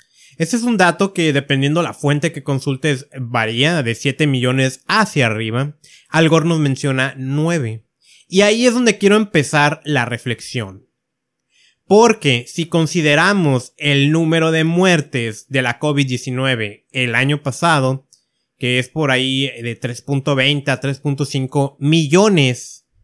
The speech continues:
de personas que fallecieron, y lo comparamos con las nueve millones de personas que fall-, fallecieron a consecuencia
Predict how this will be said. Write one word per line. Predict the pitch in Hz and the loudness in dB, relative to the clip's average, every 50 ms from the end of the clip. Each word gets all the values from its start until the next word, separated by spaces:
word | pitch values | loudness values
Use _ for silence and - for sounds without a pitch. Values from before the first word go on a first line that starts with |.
| _ _ | _ _
de | 131 117 | -8 -6
personas | - 131 117 110 - 143 143 151 156 151 | -6 -6 -6 -4 -4 -2 -2 -2 -2 -2
que | - 151 131 - - _ _ _ _ | -4 -6 -6 -6 -10 _ _ _ _
fallecieron, | - 135 127 120 117 - - 180 196 202 190 131 113 107 113 120 127 - _ _ _ _ _ _ _ _ - - - _ - | -8 -6 -6 -6 -8 -10 -6 -4 -2 -2 -2 -2 -4 -6 -8 -12 -14 -18 _ _ _ _ _ _ _ _ -20 -20 -20 _ 2
y | - 208 | 4 4
lo | 208 202 | 4 4
comparamos | 208 202 190 185 196 185 180 190 208 226 262 277 262 | 4 2 2 4 2 2 4 2 2 2 2 0 0
con | - 214 175 | 0 0 2
las | 151 143 131 | 2 2 2
nueve | 147 170 180 185 185 196 208 | 2 2 2 4 4 4 2
millones | 208 196 180 156 143 165 175 180 180 185 180 | 2 2 0 0 0 0 0 2 0 0 0
de | 170 165 | 0 -2
personas | 135 - 135 120 - - 151 151 143 139 135 | -2 -2 -4 -2 -2 -2 -2 0 0 -2 -2
que | - 147 131 | -4 -6 -6
fall-, | - - 135 131 131 - _ | -4 -4 -4 -4 -6 -10 _
fallecieron | - - 147 135 127 120 - - 175 185 165 143 139 143 - | -6 -4 -2 -2 -2 -2 -2 0 0 2 2 2 0 -2 -4
a | - 165 160 143 - | -2 -2 -2 -2 -2
consecuencia | - 151 147 135 - 147 131 - - 156 170 170 175 175 - 143 120 107 104 - _ | 0 0 0 0 0 -2 -4 -4 -4 -4 -2 -2 -4 -4 -2 -2 -2 -2 -4 -8 _